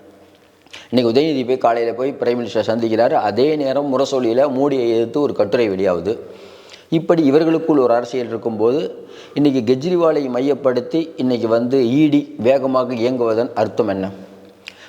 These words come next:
குறிப்பா சொல்லணும்னா, இப்ப இந்தியா கூட்டணி ஒரு வடிவம் பெற தொடங்கி இருக்கிறது. இன்னைக்கு, ஏன்னா மத்த நாள்ல வந்து போலீஸ் குவிச்சா அது பெரிய விஷயம் இல்லை. இன்னைக்கு ஏன் குவிக்கிறாங்க? இன்னைக்கு டெல்லியில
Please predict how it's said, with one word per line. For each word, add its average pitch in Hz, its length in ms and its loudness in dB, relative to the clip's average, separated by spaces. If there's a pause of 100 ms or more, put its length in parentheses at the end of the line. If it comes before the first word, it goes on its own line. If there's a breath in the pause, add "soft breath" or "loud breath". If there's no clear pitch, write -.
(120 loud breath)
குறிப்பா 160 440 2
சொல்லணும்னா, 120 560 -2 (240)
இப்ப 151 640 0 (240)
இந்தியா 165 400 2
கூட்டணி 143 600 -4
ஒரு 127 460 2
வடிவம் 151 480 0 (140)
பெற 135 220 2
தொடங்கி 131 440 -4
இருக்கிறது. 98 800 -4 (540 loud breath)
இன்னைக்கு, 190 840 0 (480)
ஏன்னா 139 260 2 (100)
மத்த 110 160 -4
நாள்ல 151 520 0
வந்து 143 320 0
போலீஸ் 139 400 -4
குவிச்சா 135 220 0
அது 143 220 2
பெரிய 127 300 -4
விஷயம் 123 280 -2
இல்லை. 117 140 0
இன்னைக்கு 175 320 0
ஏன் 165 220 2
குவிக்கிறாங்க? 107 480 -2 (1300 loud breath)
இன்னைக்கு 113 420 2
டெல்லியில 143 400 0